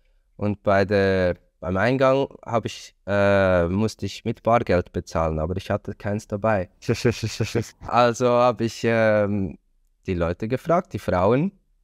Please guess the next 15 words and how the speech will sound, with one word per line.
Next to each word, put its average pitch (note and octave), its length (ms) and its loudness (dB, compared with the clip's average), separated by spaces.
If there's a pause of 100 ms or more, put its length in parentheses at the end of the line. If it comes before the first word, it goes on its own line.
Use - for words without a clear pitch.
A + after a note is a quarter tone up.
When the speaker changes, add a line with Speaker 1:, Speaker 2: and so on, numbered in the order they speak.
(220)
Speaker 1:
„Hey, G2+ 220 -2
könnt A#2 360 -2
ihr A#2+ 100 2
mir A2+ 260 2
bitte A2+ 400 -4
den A2+ 180 0
Eintritt B2 440 -2
bezahlen?“ A#2 680 0 (320)
Und G2 300 0 (140)
sie F#2 180 -4
haben G#2+ 260 2
mir G2+ 140 2
den F2 160 -2
Eintritt F2 460 -4
bezahlt. A2+ 600 2